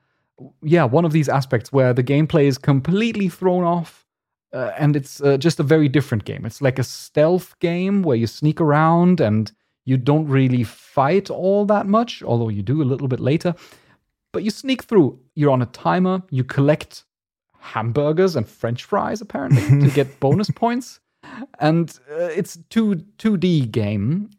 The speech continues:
Speaker 1: and it has a beautiful intro that always plays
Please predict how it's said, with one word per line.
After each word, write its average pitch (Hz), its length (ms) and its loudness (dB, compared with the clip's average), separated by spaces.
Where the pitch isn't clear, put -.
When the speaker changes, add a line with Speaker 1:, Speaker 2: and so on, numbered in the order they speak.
Speaker 1:
and 170 120 4
it 151 80 2
has 151 160 2
a 135 60 0
beautiful 156 520 2
intro 104 520 0
that - 160 0
always 160 360 4
plays 120 540 2